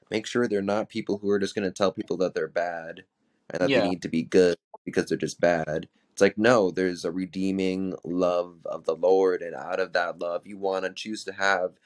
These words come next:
Speaker 1: self-control, you wanna be obedient and just, and you wanna be able to share the love with other people.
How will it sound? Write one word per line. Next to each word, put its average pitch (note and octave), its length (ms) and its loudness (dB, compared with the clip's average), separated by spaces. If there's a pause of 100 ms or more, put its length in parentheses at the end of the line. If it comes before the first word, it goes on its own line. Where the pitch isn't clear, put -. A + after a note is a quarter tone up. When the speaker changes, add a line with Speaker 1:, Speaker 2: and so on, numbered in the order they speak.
(220)
Speaker 1:
self-control, G2 920 2
you F#2 100 -2
wanna F#2+ 220 -2
be F2 160 -6
obedient F2+ 640 -4
and E2 180 -10
just, F#2 420 4
and F#2+ 120 -10
you F2+ 100 -6
wanna F#2 220 -4
be F2+ 120 -12
able E2+ 160 -10
to F2+ 80 -16
share F#2 300 2
the F#2 80 -2
love F#2 220 0
with - 120 -6
other E2+ 200 -2
people. G#2 600 -2